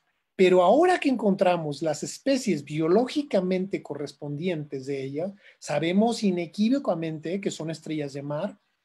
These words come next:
Están dibujadas las partes de la estrella en los frescos de Cacaxtla, en este caso.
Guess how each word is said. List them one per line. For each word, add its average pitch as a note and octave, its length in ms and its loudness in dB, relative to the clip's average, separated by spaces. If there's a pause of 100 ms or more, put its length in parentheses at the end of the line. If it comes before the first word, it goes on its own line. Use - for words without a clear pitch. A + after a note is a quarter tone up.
(440)
Están G#3 360 2
dibujadas B3+ 720 2
las G3+ 160 6
partes A3 400 2
de G3+ 80 4
la F3 80 2
estrella E3+ 640 0
en D#3+ 80 -2
los D3 160 -6
frescos D3+ 360 -6
de D3+ 120 -6
Cacaxtla, D3+ 500 -4
en D3+ 80 -4
este D3+ 240 -8
caso. F#3 440 -8